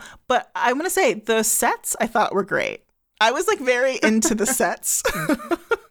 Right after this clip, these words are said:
Speaker 2: It also, it
Speaker 1: I
Speaker 2: just
Speaker 1: loved
Speaker 2: caused
Speaker 1: it.
Speaker 2: me, like, a lot of issues because I give Sam a really hard time for some of the stuff that he watches. Same for Jack. And then they were watching me watch Wishbone.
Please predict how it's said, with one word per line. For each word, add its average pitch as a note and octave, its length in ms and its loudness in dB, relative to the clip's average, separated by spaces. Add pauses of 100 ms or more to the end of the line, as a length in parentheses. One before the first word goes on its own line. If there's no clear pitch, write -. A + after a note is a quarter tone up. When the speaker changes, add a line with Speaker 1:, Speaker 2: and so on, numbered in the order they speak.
(1200)
Speaker 2:
It D#4+ 160 0
also, G#4 220 2
it D#4+ 260 0
Speaker 1:
I A3+ 40 4
Speaker 2:
just A3 80 4
Speaker 1:
loved G3 160 2
Speaker 2:
caused F#4+ 240 2
Speaker 1:
it. G4+ 40 2
Speaker 2:
me, G4+ 140 4
like, C#4+ 380 0
a A#3+ 80 2
lot B3 180 0
of A3 80 -4
issues G#3 480 -2
because G#3 540 0
I A3 320 2
give A#3 260 -2
Sam F#3+ 460 0
a E3+ 40 -2
really E3+ 220 -2
hard F3+ 240 -2
time E3+ 340 -2
for F#3 200 -8
some F3 240 -6
of F3 100 -10
the F#3+ 80 -8
stuff - 320 -6
that - 140 -6
he F#3 200 -4
watches. E3 560 -4
Same E3 280 -2
for E3 100 -8
Jack. D#3 640 -6
And E3+ 200 -4
then E3 240 -4
they D3+ 400 -2
were F3 240 -4
watching E3 440 -6
me D#3+ 160 -6
watch F#3 420 -2
Wishbone. - 580 -12